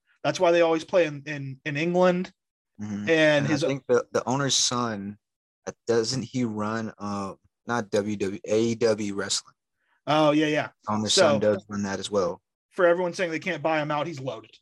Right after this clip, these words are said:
Speaker 1: He can do whatever he wants. Yeah.
Speaker 2: Absolutely.
Speaker 1: These people, money's not an issue. They're billionaires with a B. But Urban Meyer, it's hilarious.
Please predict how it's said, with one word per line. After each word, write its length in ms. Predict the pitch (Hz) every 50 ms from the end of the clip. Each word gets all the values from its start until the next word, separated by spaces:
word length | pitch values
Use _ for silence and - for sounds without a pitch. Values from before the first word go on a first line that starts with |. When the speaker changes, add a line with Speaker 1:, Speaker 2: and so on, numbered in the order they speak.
| _ _ _
Speaker 1:
He 100 | 180 175
can 120 | 180 190
do 120 | 165 170 160
whatever 260 | 156 147 123 113 113
he 60 | 107
wants. 360 | 120 - - - - - - - _ _ _ _ -
Yeah. 100 | 98 101
Speaker 2:
Absolutely. 320 | 95 123 120 107 - 87 - _ _ _ _ -
Speaker 1:
These 200 | 156 160 165 151
people, 300 | - 202 180 175 175 160
money's 320 | 160 156 151 160 151 151
not 140 | 165 151 139
an 60 | 127 123
issue. 240 | 127 - - 123
They're 80 | 127 127
billionaires 480 | 127 131 113 117 120 113 - - - -
with 80 | 120
a 40 | 127
B. 300 | 120 117 110 - - - _ _ _ _ _ _ _ _ _ _
But 340 | - 151 139 135 131 127 - _ _ _ _ _ _ _
Urban 220 | 165 175 180 202 196
Meyer, 500 | 196 175 170 165 165 170 170 165 165 - _ _ _ _ _ _ _ _ _ _ _ _ _ _ _ _ _
it's 160 | - 196 190 -
hilarious. 600 | 151 131 113 104 - - 107 107 - - -